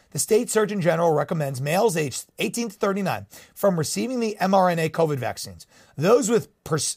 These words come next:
pre-existing cardiac conditions, such as myocarditis and pericarditis, should take particular caution when making this decision. Studying the safety and efficiency of any medications,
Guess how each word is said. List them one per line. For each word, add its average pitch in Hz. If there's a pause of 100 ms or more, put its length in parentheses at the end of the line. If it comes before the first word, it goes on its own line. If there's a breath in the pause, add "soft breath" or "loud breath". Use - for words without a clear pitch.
pre-existing 196
cardiac 175
conditions, 120 (220 soft breath)
such 190
as 131
myocarditis 165
and 151
pericarditis, 131 (180 soft breath)
should 156
take 190
particular 262
caution 131 (180 loud breath)
when 220
making 175
this 139
decision. 139 (380 loud breath)
Studying 269
the 196
safety 220
and 165
efficiency 196
of 147
any 262
medications, 131